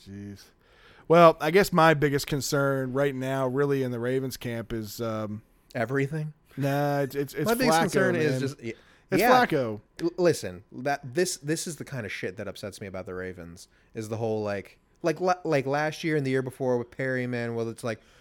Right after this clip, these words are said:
Speaker 2: "Oh, it's day to day," except he never pl-, you know, like,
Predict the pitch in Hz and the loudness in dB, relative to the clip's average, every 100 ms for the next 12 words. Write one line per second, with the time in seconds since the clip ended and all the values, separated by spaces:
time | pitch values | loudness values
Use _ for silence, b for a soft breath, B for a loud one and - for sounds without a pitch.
0 | b b - 233 220 208 - - 214 202 | b b -4 2 4 2 -2 8 10 10
1 | 196 170 196 202 196 170 127 104 123 185 | 8 4 4 4 4 2 0 -2 -4 -2
2 | 175 185 175 165 156 - 156 151 135 127 | 0 0 0 0 -4 -10 -8 -4 -2 -2
3 | 113 | -4